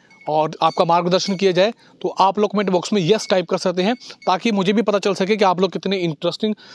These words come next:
कितने इंटरेस्ट दे रहे हैं इस, इन चीज़ों पे और आप लोगों की क्या डिमांड भी है या फिर नहीं है। तो दोस्तों, ये आज का वीडियो था। फिर भी मन में प्रश्न है तो कमेंट बॉक्स में जरूर टाइप करें। दोस्तों, ये वीडियो आपको कैसा लगा, आप अपनी राय कमेंट बॉक्स में जरूर बताएं।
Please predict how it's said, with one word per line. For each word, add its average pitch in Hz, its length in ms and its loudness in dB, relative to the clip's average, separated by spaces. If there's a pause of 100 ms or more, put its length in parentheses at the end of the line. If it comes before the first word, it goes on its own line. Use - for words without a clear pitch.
(260)
कितने 190 260 -2
इंटरेस्ट 190 400 -2
दे 196 160 4
रहे 208 120 0
हैं 208 60 2
इस, - 160 -2
इन 196 120 0
चीज़ों 190 240 0
पे 208 160 2 (280)
और 175 300 2
आप 185 200 2
लोगों 196 220 2
की 196 300 -2
क्या 190 200 0
डिमांड 165 400 0
भी 208 120 2
है 202 180 0 (320)
या 196 80 0
फिर 214 140 2
नहीं 180 240 0
है। 139 120 -2
तो - 380 -8
दोस्तों, 226 240 2
ये 247 60 4
आज 208 200 2
का 220 80 2
वीडियो 185 280 2
था। 226 120 4
फिर 190 180 -2
भी 202 80 0
मन 190 160 0
में 190 100 0
प्रश्न 170 280 -4
है 202 60 2
तो 190 100 -6
कमेंट 185 180 0
बॉक्स 180 260 -2
में 160 120 0
जरूर 185 140 2
टाइप 196 200 2
करें। 208 200 0 (380)
दोस्तों, 208 280 2
ये 208 60 2
वीडियो 180 220 2
आपको 175 140 -4
कैसा 175 260 0
लगा, 196 280 2 (420)
आप 202 240 2
अपनी 202 200 0
राय 196 220 2
कमेंट 196 520 -6
बॉक्स 196 260 0
में 190 100 -2
जरूर 180 160 2
बताएं। 196 300 0